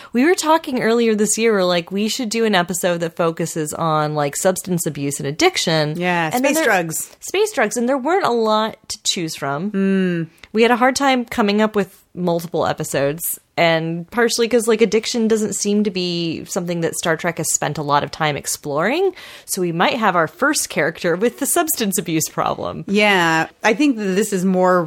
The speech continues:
Speaker 2: real to human experience.
Speaker 1: Yes.
Speaker 2: That she would, um, like, maybe she was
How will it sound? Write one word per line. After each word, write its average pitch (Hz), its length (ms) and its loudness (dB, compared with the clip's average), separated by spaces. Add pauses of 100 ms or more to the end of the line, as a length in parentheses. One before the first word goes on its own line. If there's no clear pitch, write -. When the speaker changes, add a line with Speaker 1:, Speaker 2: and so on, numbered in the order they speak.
Speaker 2:
real 180 420 2
to 180 140 -2
human 165 260 -2
experience. 165 800 0
Speaker 1:
Yes. - 500 -6
Speaker 2:
That 165 500 2
she 165 520 0 (100)
would, 160 420 2 (480)
um, 156 460 0 (580)
like, 196 200 2
maybe 190 280 2
she 180 140 -2
was 170 260 -4